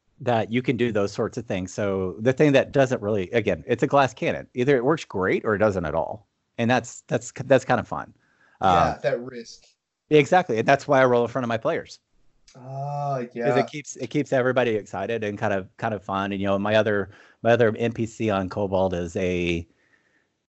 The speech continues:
Speaker 1: Gnoll Barbarian Werewolf, Gorok.
Speaker 2: <laughs>
Speaker 1: Who he's awesome. He's too, he's so fun. And if you, he can confuse people because he's got his, you know,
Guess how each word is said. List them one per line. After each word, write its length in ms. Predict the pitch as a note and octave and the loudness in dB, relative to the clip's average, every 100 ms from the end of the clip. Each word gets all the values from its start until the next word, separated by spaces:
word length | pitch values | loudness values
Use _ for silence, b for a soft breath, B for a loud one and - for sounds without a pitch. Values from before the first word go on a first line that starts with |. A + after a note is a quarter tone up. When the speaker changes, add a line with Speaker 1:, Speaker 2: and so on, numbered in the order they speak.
| - | -8
Speaker 1:
Gnoll 720 | F#2 G#2 B2 C#3 C#3+ D3 C3+ B B B | 0 6 8 8 6 4 -2 B B B
Barbarian 1000 | A2+ G#2 G2 G#2+ A2+ A#2 A#2 G#2+ G#2 F#2 - | 2 4 4 6 6 6 4 2 0 -4 -10
Werewolf, 720 | F2+ F#2 F2+ D2+ D2 - - - _ _ _ _ | -4 0 0 0 -6 -10 -20 -20 _ _ _ _
Gorok. 720 | - G#2 E2 D2+ - A#3+ - - _ _ | 2 4 4 0 4 2 2 -14 _ _
Speaker 2:
<laughs> 760 | G#4 G#4+ - B2 - - - - | -12 -8 -8 -8 -8 -8 -4 4
Speaker 1:
Who 160 | C#3+ | 6
he's 240 | A#2 E3+ - | 8 6 8
awesome. 260 | C3 D5+ D5 D5 _ _ | 10 8 6 0 _ _
He's 220 | - C#3 - | -6 -6 -4
too, 280 | D3 C#3 | -2 0
he's 280 | C3+ C#3+ B2+ | 2 2 0
so 220 | - B2+ | 2 2
fun. 380 | A2+ A#2+ G2 F2 F2 | 4 0 0 -2 -4
And 140 | A2+ | 0
if 160 | G#2+ A#2 | 0 0
you, 320 | A#2 A2+ - - | -2 -2 -4 -2
he 220 | A#2+ D3 | 0 0
can 220 | - G2+ | 0 -4
confuse 840 | G#2+ G#2+ - A2+ A#2+ C3 C3+ C3+ - | -2 -6 -4 0 2 4 4 2 0
people 520 | C3 C3 C3+ C#3 C#3 b b b | 0 4 4 4 0 b b b
because 540 | A2+ G#2 A#2 G#2 G2+ | 0 6 6 8 6
he's 180 | B2+ A2 | 2 0
got 320 | - G#2+ G#2 | 4 4 4
his, 340 | F#2 G#2 F#2+ - | 0 -2 -2 -4
you 100 | A2 | 2
know, 220 | F#2+ F2 | 4 2